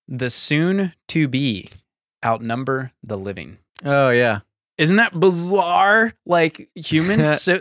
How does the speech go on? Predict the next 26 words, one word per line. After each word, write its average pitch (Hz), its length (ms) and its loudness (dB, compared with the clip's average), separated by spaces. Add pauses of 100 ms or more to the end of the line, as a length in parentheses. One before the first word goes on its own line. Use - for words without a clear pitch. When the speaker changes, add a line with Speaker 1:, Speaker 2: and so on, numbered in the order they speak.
Speaker 1:
the 160 120 -4
human 170 360 0
population 147 760 -2
will 131 200 0
soon, 127 520 -4 (360)
very 123 440 2
soon, 107 400 -4 (140)
outnumber 131 600 -2 (460)
who 151 140 4
are 135 100 2
alive 117 320 0
right 104 140 -8
now. 101 180 -12 (380)
Whoa. 117 560 0
Okay, 127 320 0
so 131 100 -4
that 143 160 0
kind 131 180 -6
of, 117 60 -4
I 127 60 -2
mean, 127 100 -2
this 135 80 -2
is, 120 80 -6
like, 104 140 -8
chapter 139 340 -4
one. 104 320 -2